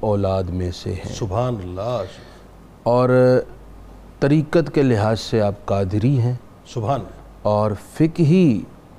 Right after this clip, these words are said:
Speaker 1: آ، مسلک اور مذہب کے لحاظ سے آپ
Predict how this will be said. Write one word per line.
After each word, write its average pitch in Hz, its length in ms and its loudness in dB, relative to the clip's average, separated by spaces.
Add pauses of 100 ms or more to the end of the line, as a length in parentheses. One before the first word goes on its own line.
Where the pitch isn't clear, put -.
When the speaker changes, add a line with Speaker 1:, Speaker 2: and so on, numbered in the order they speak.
(320)
Speaker 1:
آ، 95 40 -4 (420)
مسلک 117 760 -2
اور 113 120 2
مذہب 110 540 -2
کے 107 80 -2
لحاظ 95 380 -2
سے - 160 -6
آپ 95 160 -4